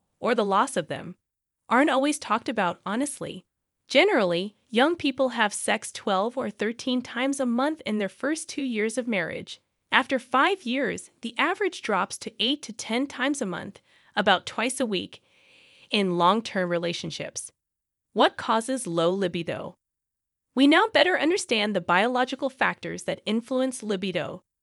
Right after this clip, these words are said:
So low libido is seen as a medical condition. Just so you know, however, only some agree with this statement. As we age, our libido decreases naturally,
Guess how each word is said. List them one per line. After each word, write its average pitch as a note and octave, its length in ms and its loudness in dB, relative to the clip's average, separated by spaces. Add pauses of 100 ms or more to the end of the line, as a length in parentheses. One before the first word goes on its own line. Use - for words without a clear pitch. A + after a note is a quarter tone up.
(280)
So G#3+ 200 4
low G3+ 280 4
libido C4 640 2
is G#3 140 -2
seen A3+ 440 -2
as G#3 140 -2
a F3+ 60 2
medical F3+ 420 -2
condition. E3+ 640 -6 (480)
Just D4+ 260 2
so D4 140 4
you C#4+ 180 4
know, E4+ 220 0
however, C#4 600 0 (180)
only D4 260 4
some - 300 0
agree C#4+ 320 -2
with C4 200 -6
this E3+ 120 -4
statement. - 540 -10 (520)
As C4+ 260 4
we D#4 140 -2
age, D4+ 440 -2 (240)
our G#3 180 6
libido C#4 480 2
decreases C#4 640 -4
naturally, F3 680 -6